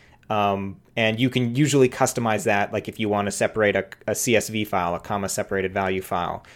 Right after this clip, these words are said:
you can just split on comma. Um, but there's a bunch of other, uh, algorithms that are coming in C plus plus, you know, twenty-three, twenty-six ranges that are other versions of anamorphic algorithms. So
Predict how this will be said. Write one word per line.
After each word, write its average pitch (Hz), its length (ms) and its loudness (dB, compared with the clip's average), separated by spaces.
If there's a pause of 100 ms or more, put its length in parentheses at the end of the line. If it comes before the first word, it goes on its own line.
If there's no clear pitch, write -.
(140)
you 110 140 -2
can 104 140 -2
just 101 300 -2
split 110 460 2
on 92 300 -2
comma. 98 460 -2 (560)
Um, 101 220 -4
but 135 140 4
there's 160 160 10
a 165 60 8
bunch 208 220 10
of - 160 2
other, 190 480 8
uh, 110 260 2
algorithms 104 760 2
that 110 140 4
are 110 80 2
coming 139 360 4
in 117 120 2
C 120 180 2
plus 120 240 0
plus, - 520 2
you 110 100 -6
know, 101 100 -2
twenty-three, 110 500 -4
twenty-six 110 460 -2
ranges 98 560 -4 (340)
that 117 280 4
are 110 360 4 (120)
other 156 220 10
versions 123 420 6
of 104 100 -2
anamorphic 101 720 -2
algorithms. 90 540 -8
So 101 400 2